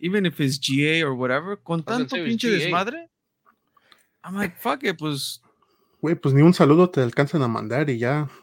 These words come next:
Speaker 3: time is up, dude, like, el que sigue.
Speaker 1: <laughs> Pero, pues, I'm like, if it's thirty bucks y, y están todos estos cabrones y aunque los vea for, you know,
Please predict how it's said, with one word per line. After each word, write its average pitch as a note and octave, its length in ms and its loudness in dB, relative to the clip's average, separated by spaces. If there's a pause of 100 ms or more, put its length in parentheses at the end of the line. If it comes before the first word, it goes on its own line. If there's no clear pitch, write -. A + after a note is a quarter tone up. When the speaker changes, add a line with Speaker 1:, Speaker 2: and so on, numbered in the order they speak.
Speaker 3:
time C3+ 220 2
is A#2+ 100 -2
up, D3 220 -2
dude, E3 220 2
like, B2+ 260 -2
el A2+ 80 0
que - 120 -8
sigue. D#3 340 -4
Speaker 1:
<laughs> - 960 -6
Pero, E3+ 160 0
pues, E3 120 -4
I'm F#3+ 120 2
like, F#3 260 -2
if E3+ 140 -2
it's A#3+ 160 -2
thirty A#3 260 2
bucks F#3 320 -2
y, D#3 60 -8
y D3+ 340 -8
están F#3+ 260 -4
todos G#3 220 -2
estos G3+ 220 -8
cabrones E3 520 -2
y D3+ 40 -2
aunque C#3 200 -4
los B2+ 200 -2
vea E3 340 2
for, C3 420 -4
you C3+ 120 -10
know, B2 240 -8